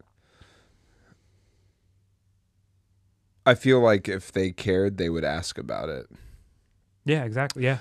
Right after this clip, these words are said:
Speaker 1: So I know a lot of people who, one, don't ask about it, and those tend to be the same people who also won't really react or engage on it in any way. And you're right. I, like, you really can't expect that from people.
Speaker 2: No.
Speaker 1: And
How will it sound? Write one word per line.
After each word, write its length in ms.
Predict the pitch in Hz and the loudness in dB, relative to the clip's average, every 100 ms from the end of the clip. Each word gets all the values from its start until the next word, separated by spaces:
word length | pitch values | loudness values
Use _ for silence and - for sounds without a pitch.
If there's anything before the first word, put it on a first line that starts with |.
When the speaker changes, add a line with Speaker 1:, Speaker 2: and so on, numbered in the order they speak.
| - | -6
Speaker 1:
So 180 | - 117 | 6 8
I 60 | |
know 160 | 113 107 | 8 8
a 60 | 104 | 10
lot 160 | 101 | 8
of 60 | 98 | 6
people 240 | 104 95 | 0 2
who, 100 | 92 | 0
one, 580 | 92 101 98 98 92 90 - | 2 4 4 4 0 -2 0
don't 240 | 95 95 | 2 2
ask 340 | 95 92 - | 0 -2 -4
about 300 | 87 78 73 | -8 -8 -8
it, 200 | 76 71 _ _ | -8 -10 _ _
and 120 | 110 101 | -2 2
those 200 | 95 - | 2 2
tend 180 | 117 | 0
to 60 | 107 | 2
be 100 | 98 | 0
the 100 | 90 | -2
same 280 | - 87 82 | -4 -4 -4
people 320 | 90 82 85 | -8 -8 -6
who 380 | 87 80 76 57 - | -4 -4 -4 -6 -6
also 320 | 90 - 78 | -6 -4 -4
won't 340 | 78 73 65 - _ _ _ _ _ _ _ _ _ _ _ - | -4 -8 -12 -16 _ _ _ _ _ _ _ _ _ _ _ -4
really 440 | 98 90 78 78 - - _ _ _ _ _ - | -2 -2 -6 -10 -16 -20 _ _ _ _ _ -2
react 420 | 110 104 90 - | 4 4 4 0
or 140 | 87 82 | -4 -4
engage 400 | 85 85 85 87 | -6 -6 -6 -8
on 160 | 82 | -8
it 180 | 80 69 | -12 -12
in 180 | 85 82 | -12 -10
any 140 | 78 | -10
way. 300 | 71 69 80 - - - - | -12 -12 -14 -16 -20 -16 -2
And 300 | 120 117 117 _ _ _ - | 0 2 -2 _ _ _ -10
you're 220 | 127 139 | 0 4
right. 380 | 135 139 87 85 | 8 8 6 0
I, 220 | 87 104 107 | -6 -6 -6
like, 320 | - 107 104 117 | -2 0 0 0
you 80 | |
really 220 | 123 135 110 | 4 4 2
can't 280 | - 104 | -2 -2
expect 440 | 90 - - 76 - | -2 -6 -6 -8 -6
that 160 | 60 | -8
from 180 | - - | -8 -14
people. 480 | - - - 62 107 | -12 -14 -12 -10 -8
Speaker 2:
No. 140 | 104 92 | -6 0
Speaker 1:
And 380 | 104 101 95 | 2 2 -2